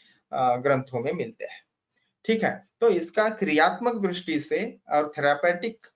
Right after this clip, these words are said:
या diagnosis दृष्टि से भी इसका बेहद, महत्व बहुत अच्छा हमें दिखाई देता है। और वही उस दृष्टि से हम अगर चिकित्सा करें तो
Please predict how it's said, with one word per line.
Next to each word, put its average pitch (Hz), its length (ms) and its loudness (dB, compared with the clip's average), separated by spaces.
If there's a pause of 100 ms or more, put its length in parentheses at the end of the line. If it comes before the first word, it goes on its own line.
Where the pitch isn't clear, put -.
(180)
या 139 160 2
diagnosis 147 640 0
दृष्टि 160 340 -4
से 139 160 -4
भी 170 160 -4
इसका 151 240 -4
बेहद, 123 340 -4 (260)
महत्व 147 640 0 (280)
बहुत 185 380 0
अच्छा 143 600 0 (240)
हमें 151 280 -2
दिखाई 151 360 0
देता 135 340 0
है। 151 380 -4
और 143 180 -2
वही 139 280 0
उस 190 380 -2
दृष्टि 160 400 -4
से 190 160 0
हम 170 240 2
अगर 143 200 2
चिकित्सा 147 420 -4
करें 131 320 0
तो 185 260 -2